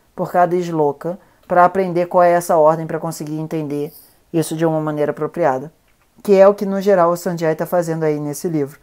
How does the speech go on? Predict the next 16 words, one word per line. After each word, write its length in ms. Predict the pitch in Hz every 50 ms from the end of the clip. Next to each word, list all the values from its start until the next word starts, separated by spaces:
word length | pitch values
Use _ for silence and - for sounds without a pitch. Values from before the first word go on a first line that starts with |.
| _ _ _ _
de 100 | _ 185
uma 160 | 170 170 170 170
maneira 300 | 170 165 165 160 156 160
meio 240 | 165 165 165 165
mastigada. 600 | 160 165 160 160 - 196 180 170 143 131 131 - - _ _ _ _ _ _ _ _ _ _ _ _ _ _ _ - _ _ _ _ _
E 80 | 180 180
essa 240 | 196 214 208 - 226
segunda 360 | - 226 196 202 202 202 202
frase 520 | 202 - 214 170 156 151 147 156 170 208 - _ _ _
é 180 | - 165 156 143
Te 300 | - - - 196 226 233
Kramat 680 | 233 - 214 190 180 165 160 156 165 180 196 190 -
Vayoho 960 | 220 175 175 170 175 170 165 165 170 165 151 156 165 165 175 185 202 208 196
Ratri 480 | 185 170 160 165 170 175 175 - 180 180
Bhuktanam 880 | 160 165 170 160 - - - 160 156 151 147 147 147 156 170 180 196 208 - - - - _ _
Antamadhyas-, 920 | - 185 190 - - 190 180 170 170 170 175 160 165 165 160 151 156 - -